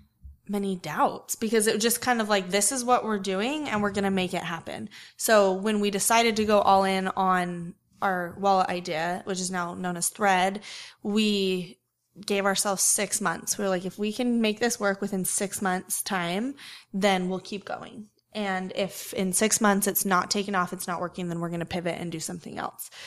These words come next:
So we just put our feet to the pavement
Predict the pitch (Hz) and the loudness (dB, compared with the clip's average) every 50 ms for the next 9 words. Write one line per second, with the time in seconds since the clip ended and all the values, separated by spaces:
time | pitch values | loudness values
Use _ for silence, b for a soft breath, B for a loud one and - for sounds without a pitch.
0 | B B B B B - - - 233 202 185 180 180 180 175 190 202 196 190 185 | B B B B B -2 6 8 8 10 10 8 6 4 2 2 0 0 0 0
1 | - 214 190 185 - - - - - 214 208 - - - 208 202 190 185 185 180 | 2 2 2 2 2 -2 -4 -4 -2 0 0 0 0 2 2 2 2 2 0 -2
2 | 185 185 - _ _ _ _ _ _ - - - 226 214 214 - 196 196 190 - | -4 -8 -10 _ _ _ _ _ _ -16 -6 -4 -4 -4 -4 -4 -6 -6 -4 -4
3 | 190 185 175 190 190 202 214 220 214 | -4 -2 -2 0 0 0 0 0 0